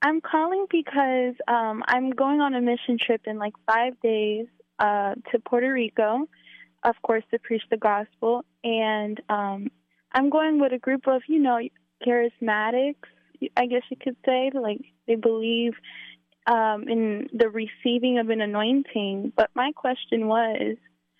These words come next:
um, what exactly is, 'cause I know because we have the Holy Spirit within us,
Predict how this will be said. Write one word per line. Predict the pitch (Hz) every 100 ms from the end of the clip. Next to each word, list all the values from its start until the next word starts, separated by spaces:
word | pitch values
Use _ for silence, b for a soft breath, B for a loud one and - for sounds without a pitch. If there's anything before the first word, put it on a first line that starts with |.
| _ _ -
um, | 220 214 202 208
what | 254 285
exactly | 269 226 240 240 - 247 226 - _ _ -
is, | 254 233 -
'cause | 247
I | 247
know | 269 269 277 294 294 - _ _ _ _ _ _ -
because | 240 - 247 240
we |
have | 254 247
the | 226
Holy | 226 220 220 220 -
Spirit | - 262 285 226 220 294 _ _ _ _ _
within | 226 233 269 320
us, | 262 214 220